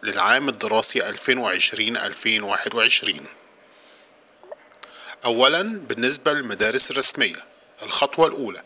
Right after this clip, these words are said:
التسجيل الإلكتروني في الفترة من واحد ستة ألفين وعشرين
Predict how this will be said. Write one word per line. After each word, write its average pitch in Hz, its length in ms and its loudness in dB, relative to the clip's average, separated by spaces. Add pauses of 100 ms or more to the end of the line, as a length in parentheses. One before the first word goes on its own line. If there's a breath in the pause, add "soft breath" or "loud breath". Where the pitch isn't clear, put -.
(200)
التسجيل 120 560 0
الإلكتروني 131 800 -2
في - 100 -8
الفترة 127 420 0
من 101 160 -6
واحد 120 360 0
ستة 127 420 2
ألفين 123 260 -2
وعشرين 123 880 -2